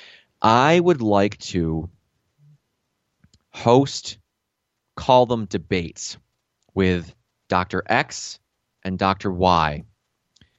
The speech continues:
because I feel that those are productive ways to have a civil discussion that, that is l-, quite honestly lacking in this world.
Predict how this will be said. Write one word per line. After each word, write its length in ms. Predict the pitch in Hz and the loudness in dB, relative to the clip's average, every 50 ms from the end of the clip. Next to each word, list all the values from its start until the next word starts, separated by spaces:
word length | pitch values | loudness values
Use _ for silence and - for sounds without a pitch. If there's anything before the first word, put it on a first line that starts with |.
| _ _ _ _ _ _ _ _ _ _ _ _ _ _ _ _ _ _ - | _ _ _ _ _ _ _ _ _ _ _ _ _ _ _ _ _ _ -2
because 280 | 123 120 - 127 120 | 0 2 2 2 4
I 120 | 127 131 131 | 2 2 0
feel 300 | - - 156 165 180 170 | -2 -2 0 0 2 4
that 200 | 151 139 127 - | 2 2 2 2
those 220 | 120 120 120 113 | 2 2 2 2
are 100 | 117 104 | 0 0
productive 800 | 101 - - 101 85 85 - - 110 120 123 - 143 135 131 117 | -2 -2 -6 -8 -8 -4 0 2 2 2 2 -2 -4 -4 -4 -6
ways 760 | 104 87 101 104 104 98 95 90 87 85 85 85 - - - - _ _ _ _ _ | -4 -2 0 2 2 2 2 0 0 -2 -4 -6 -8 -12 -16 -18 _ _ _ _ _
to 160 | - - 123 | -4 0 0
have 360 | 107 98 113 110 104 104 95 - | 2 2 4 4 4 2 0 -2
a 120 | - 92 | -4 -6
civil 800 | - - - - - - - 135 139 135 147 156 156 160 160 156 _ _ _ _ | -8 -12 -14 -14 -12 -4 -2 0 0 2 2 2 2 2 0 -2 _ _ _ _
discussion 840 | - 117 - - - - 117 104 101 - - - 85 78 76 78 78 _ _ _ _ _ _ _ _ _ | -8 -6 -6 -6 -4 0 0 2 2 0 -2 -6 -8 -8 -8 -10 -12 _ _ _ _ _ _ _ _ _
that, 240 | - 98 95 98 - | -2 -2 -2 -2 0
that 180 | 101 95 95 | 0 0 2
is 220 | 92 90 85 - - | 0 -2 -4 -6 -10
l-, 260 | - 87 90 95 95 _ _ - - | -12 -10 -10 -10 -10 _ _ -14 -4
quite 200 | - - 135 131 | 0 2 2 4
honestly 440 | 131 131 127 120 - - 110 101 95 | 4 2 0 -2 -2 -4 -6 -4 -4
lacking 640 | 92 90 87 95 107 120 135 143 - 107 90 82 82 | -4 -4 -2 0 0 0 0 -2 -4 -6 -8 -8 -8
in 200 | - 87 90 87 | -8 -8 -6 -6
this 200 | 87 90 - - | -6 -8 -8 -10
world. 520 | 90 82 95 95 90 82 78 80 80 - | -6 -2 0 0 2 2 0 -2 -4 -6